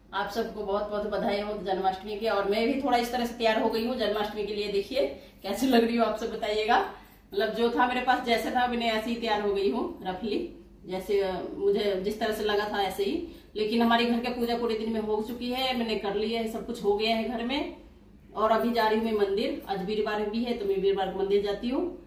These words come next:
तो मंदिर में थोड़ा प्रोग्राम भी है तो सब साल मंदिर जाती हूँ, हर साल जाती हूँ। तो चलिए मंदिर चलती हूँ अब। तो मैं ऐस-, इसलिए इस तरह से तैयार हो गई, थोड़ा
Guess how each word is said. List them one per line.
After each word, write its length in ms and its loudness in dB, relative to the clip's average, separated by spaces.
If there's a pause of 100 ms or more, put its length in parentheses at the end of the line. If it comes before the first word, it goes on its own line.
(640)
तो 300 6
मंदिर 280 4
में 220 -2
थोड़ा 120 0
प्रोग्राम 440 0
भी 140 0
है 260 0
तो 280 0
सब 180 -8
साल 180 0
मंदिर 260 2
जाती 220 -2
हूँ, 80 -2
हर 80 -4
साल 160 -2
जाती 260 0
हूँ। 140 0
तो 80 -2
चलिए 240 -2
मंदिर 420 -2
चलती 280 -2
हूँ 160 2
अब। 280 0 (760)
तो 180 4
मैं 80 4
ऐस-, 300 0
इसलिए 420 0
इस 160 2
तरह 160 -2
से 80 -4
तैयार 240 -2
हो 100 -2
गई, 160 0
थोड़ा 220 2